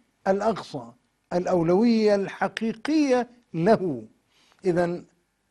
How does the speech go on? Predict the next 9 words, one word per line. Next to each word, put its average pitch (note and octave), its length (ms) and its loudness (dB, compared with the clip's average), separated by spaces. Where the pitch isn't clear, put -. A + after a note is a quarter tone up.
الاعتبار D3+ 600 6
الأول، G3 520 2
النقطة F3+ 500 -2
الأولى، G#3+ 320 0
أن F#3+ 180 -4
نعطي F3 680 -2
للأقصى G#3 760 -2
الاعتبار F3 720 4
الأول، C3+ 520 -2